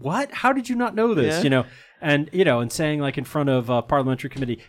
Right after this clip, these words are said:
Speaker 1: "No, I haven't actually read the Good Friday Accord, but
Speaker 2: Oh,
Speaker 1: I'm sure it won't be a
Speaker 2: man.
Speaker 1: problem." And it's like,
Speaker 2: Oh,
Speaker 1: how
Speaker 2: God.
Speaker 1: did you,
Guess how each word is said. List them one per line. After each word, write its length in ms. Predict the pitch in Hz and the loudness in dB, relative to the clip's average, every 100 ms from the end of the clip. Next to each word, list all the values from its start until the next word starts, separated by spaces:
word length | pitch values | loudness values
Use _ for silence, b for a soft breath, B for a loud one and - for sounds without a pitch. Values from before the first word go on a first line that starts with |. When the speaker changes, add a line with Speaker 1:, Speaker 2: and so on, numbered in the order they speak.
| - | 2
Speaker 1:
"No, 80 | 247 | 4
I 60 | |
haven't 200 | 185 196 | 4 2
actually 240 | 190 - 123 | 0 -2 -6
read 360 | 101 120 120 | -2 0 0
the 200 | 117 110 | -2 -4
Good 180 | 107 113 | -4 -6
Friday 400 | - 120 117 110 | -2 0 0 -2
Accord, 580 | 101 - 190 143 113 110 | -4 -2 0 2 2 0
but 200 | 131 117 | 0 0
Speaker 2:
Oh, 240 | 226 233 - | 0 -2 2
Speaker 1:
I'm 140 | 151 | 4
sure 280 | 208 220 220 | 4 4 4
it 60 | - | 6
won't 200 | 175 220 | 4 4
be 80 | 160 | 2
a 60 | |
Speaker 2:
man. 40 | 135 | 4
Speaker 1:
problem." 460 | 160 160 131 110 | 6 6 4 0
And 80 | 123 | -2
it's 140 | 127 - | -6 -4
like, 160 | 147 143 | -4 0
Speaker 2:
Oh, 420 | 220 226 214 214 | 2 2 2 0
Speaker 1:
how 280 | 196 247 285 | 4 8 8
Speaker 2:
God. 180 | 302 - | 6 4
Speaker 1:
did 80 | |
you, 240 | 262 269 | 4 4